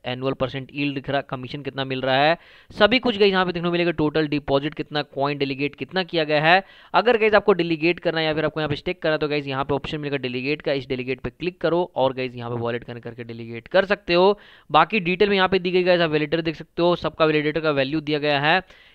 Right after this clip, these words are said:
यहाँ पे गाइस आपको जो बताया था कि यहाँ पे डेलीगेट का ऑप्शन, इसमें क्लिक करके आप डेलीगेट कर सकते हो और डेलीगेट आपने already कर दिया, फिर आपको रिटर्न करना तो यहाँ पे अनडेलीगेट का भी ऑप्शन देखने को मिलेगा,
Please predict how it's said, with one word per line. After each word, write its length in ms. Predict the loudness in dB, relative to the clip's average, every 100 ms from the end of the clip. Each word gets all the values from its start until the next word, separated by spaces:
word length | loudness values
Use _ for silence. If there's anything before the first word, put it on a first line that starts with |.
| _
यहाँ 340 | -6 0 2
पे 120 | 4 4
गाइस 180 | 2 2
आपको 200 | 0 0
जो 120 | 0
बताया 220 | 2 0
था 80 | 0
कि 80 | -2
यहाँ 120 | -2
पे 100 | -2
डेलीगेट 360 | -2 -4 -4 0
का 80 | -2
ऑप्शन, 200 | -2 -8
इसमें 220 | -8 -10
क्लिक 220 | -8 -6
करके 200 | -6 -2
आप 120 | -4 -2
डेलीगेट 340 | -6 -4 -4
कर 120 | -4
सकते 220 | -6 -4 -2
हो 20 |
और 80 | -2
डेलीगेट 320 | -4 -4 -4
आपने 180 | -2 -2
already 340 | -2 -4 -6
कर 100 | -6
दिया, 160 | -4 -4
फिर 140 | -4
आपको 180 | -6 -6
रिटर्न 240 | -6 -6 -4
करना 140 | -6
तो 80 | -4
यहाँ 100 | -6
पे 100 | -6 -6
अनडेलीगेट 540 | -6 -6 -6 -6 -6
का 80 | -4
भी 80 | -6
ऑप्शन 200 | -6 -10
देखने 160 | -10
को 40 | -10
मिलेगा, 420 | -8 0 2